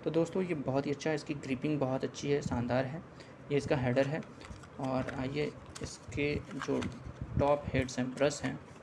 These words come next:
ये बहुत ही soft है। आप यहाँ देख सकते हैं इन पे भी इनका लिखा हुआ है, जो brand name है, अ, Misia Regular। तो ये Xiaomi Misia का जो है ये product है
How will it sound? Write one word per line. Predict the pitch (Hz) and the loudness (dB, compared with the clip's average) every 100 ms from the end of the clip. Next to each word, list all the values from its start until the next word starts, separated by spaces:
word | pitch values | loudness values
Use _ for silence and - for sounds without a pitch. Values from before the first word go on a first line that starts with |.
| - - - - - - - - | -2 -2 -8 -10 -14 -16 -16 -10
ये | 151 180 | -2 -2
बहुत | 170 147 120 165 180 | 0 2 2 2 2
ही | 180 | 0
soft | - - 139 131 - | -6 2 4 4 2
है। | 120 - - - - - - | -6 -6 -8 -10 -12 -12 -2
आप | 139 147 | 0 2
यहाँ | 143 | 0
देख | 139 151 - | 0 -2 2
सकते | 143 - 131 | 0 2 2
हैं | 131 160 - | 2 2 0
इन | 151 139 | 2 2
पे | 135 151 | 2 2
भी | 147 | 2
इनका | 156 135 131 | 2 2 2
लिखा | 123 123 143 | 2 2 2
हुआ | 135 123 | 4 6
है, | 127 139 | 4 2
जो | 143 | 0
brand | 139 117 120 135 | 2 2 4 4
name | 135 | 4
है, | 131 - - - - - - - - - - | 0 -2 -4 -12 -16 -16 -16 -16 -16 -10 -6
अ, | 135 - - | -2 -2 -2
Misia | - 139 139 143 131 139 143 139 | 0 2 4 4 4 4 6 8
Regular। | 120 113 120 127 - - - - - - - - - - - - - - - | 8 6 4 -2 -6 -14 -16 -16 -16 -18 -18 -16 -16 -16 -16 -16 -16 -16 -4
तो | 139 | -2
ये | 139 139 | 2 0
Xiaomi | - 135 135 147 | 2 4 4 4
Misia | 127 120 123 143 143 | 6 4 4 4 4
का | 139 139 - - | 4 4 2 -4
जो | 151 131 | -6 -4
है | 127 139 - | -2 -2 -2
ये | - 135 135 | -6 -6 -4
product | 123 127 127 131 - | -2 -2 -2 -2 -2
है | 160 | -4